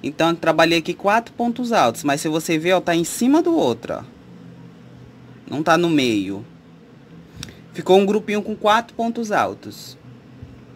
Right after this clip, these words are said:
Faço uma, duas correntinhas. Vou pular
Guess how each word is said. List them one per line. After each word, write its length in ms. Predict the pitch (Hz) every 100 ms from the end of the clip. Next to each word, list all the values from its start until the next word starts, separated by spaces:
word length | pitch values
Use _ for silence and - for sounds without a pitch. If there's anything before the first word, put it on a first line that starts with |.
| - - -
Faço 640 | - 175 117 113 - 117 - - - - - -
uma, 520 | 190 208 220 226 226 - - - -
duas 360 | 160 175 180
correntinhas. 680 | - 180 196 196 - 156 135
Vou 140 | 170
pular 460 | 180 196 190 143 123